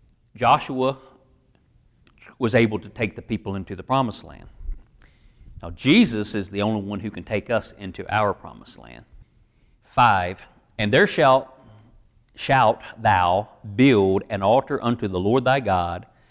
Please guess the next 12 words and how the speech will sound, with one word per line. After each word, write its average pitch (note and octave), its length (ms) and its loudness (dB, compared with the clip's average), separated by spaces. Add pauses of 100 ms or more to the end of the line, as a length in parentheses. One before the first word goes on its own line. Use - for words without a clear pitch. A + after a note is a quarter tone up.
(220)
an G#2 140 -2
altar C3 500 2
of G#2+ 220 0
stones. A#2 840 -4 (600)
Thou G#2 240 2
shalt G#2 360 0
not A#2 320 -2
lift B2 280 -2
up G2+ 300 0
any B2 320 0
iron G#2 400 0
tool F#2+ 520 -8